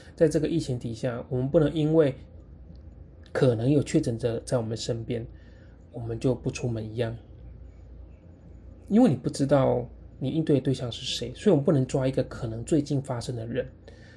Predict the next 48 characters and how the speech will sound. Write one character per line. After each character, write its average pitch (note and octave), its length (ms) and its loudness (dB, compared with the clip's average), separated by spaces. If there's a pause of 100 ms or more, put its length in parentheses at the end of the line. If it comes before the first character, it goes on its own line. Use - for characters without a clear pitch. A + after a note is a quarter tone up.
如 G#3+ 80 6
果 F3+ 60 6
他 F3 80 0
被 F3+ 120 4
匡 D3 200 0
列， D3 100 4
我 - 20 0
们 A2+ 80 -4
就 B2 100 0
要 A#2 60 -2
去 C3+ 80 -4
骂 A2 180 -4
他 - 140 -10
嘛， A2+ 160 -6
不 - 100 -2
是 C3 160 0
嘛？ A2+ 140 -2
他 B2 140 -2
无 A#2 80 0
辜 A2+ 180 -4
嘛。 A2 160 -6 (1000)
啊， G3+ 140 8
如 F#3+ 100 8
果 E3 60 10
他 D#3+ 100 -2
真 F3 120 4
的 D#3 60 6
确 D3 220 6
诊 A2+ 220 0
了， A2+ 100 -2
你 B2 160 0
真 F#3+ 120 4
的 F3 60 6
觉 C#3+ 120 4
得 B2 40 4
他 B2+ 60 2
就 C3+ 120 -2
是 B2+ 60 2
他 B2 100 -2
的 A#2 60 -2
责 A2+ 160 -6
任 B2 160 -2
吗？ A#2 140 -4
也 C3+ 80 4
不 C3+ 100 -4
见 C#3+ 220 4
得 A2+ 140 0
嘛 A2 200 -6